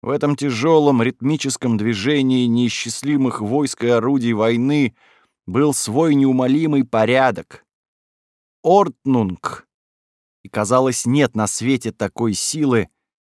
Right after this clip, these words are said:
какая могла бы противостоять этой силе с её неумолимым железным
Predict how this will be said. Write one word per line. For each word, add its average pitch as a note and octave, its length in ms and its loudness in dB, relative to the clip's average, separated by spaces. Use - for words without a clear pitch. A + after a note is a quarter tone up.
какая D3 340 2
могла C3 420 2
бы C3+ 120 -2
противостоять A#2+ 1080 0
этой A2 320 -6
силе B2 560 -4
с - 140 -12
её G#2+ 520 0
неумолимым A2 800 0
железным A2+ 680 -4